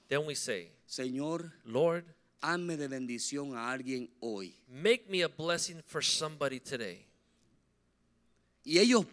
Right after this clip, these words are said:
Speaker 2: buscan esa oportunidad
Speaker 1: And they seek out that opportunity
Speaker 2: de poder ser de bendición
Speaker 1: to be able
Speaker 2: a alguien
Speaker 1: to be a blessing
Speaker 2: hoy.
Speaker 1: to somebody that day.
Speaker 2: ¿Cuánto hemos hecho esa oración?
Speaker 1: How many have prayed like this?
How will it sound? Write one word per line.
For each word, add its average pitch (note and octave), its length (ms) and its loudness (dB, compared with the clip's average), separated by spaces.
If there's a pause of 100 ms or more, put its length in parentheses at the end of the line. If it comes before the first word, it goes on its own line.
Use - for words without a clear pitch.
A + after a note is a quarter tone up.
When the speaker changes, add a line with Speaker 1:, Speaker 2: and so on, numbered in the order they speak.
(120)
Speaker 2:
buscan E3+ 540 6
esa F3+ 180 4
oportunidad D3+ 600 -2
Speaker 1:
And A2+ 80 0
they F#3 140 4
seek - 480 0
out G#3 180 0
that F3+ 140 0
opportunity D#3+ 680 -2 (200)
Speaker 2:
de D3 140 -2
poder D3 440 4
ser F#3+ 400 2
de C#3 100 -2
bendición C3+ 800 -2
Speaker 1:
to E3 160 -8
be F3+ 160 2
able F#3+ 320 0
Speaker 2:
a A#2+ 260 2
alguien F3 400 2
Speaker 1:
to D3 80 -8
be E3 240 -6 (180)
a B2+ 60 -8
blessing C3+ 600 -4 (440)
Speaker 2:
hoy. A2+ 380 0 (220)
Speaker 1:
to C3+ 120 -2
somebody F3+ 720 -2 (220)
that C#3 160 -10 (100)
day. A2 320 -6 (560)
Speaker 2:
¿Cuánto D3 240 -2
hemos D3 220 -2
hecho C#3 140 -8
esa B2 120 -8
oración? A2 360 -8 (100)
Speaker 1:
How F3 100 0
many F3+ 160 -2
have D#3 220 -4
prayed D#3 160 0
like C3 180 -4
this? - 520 -10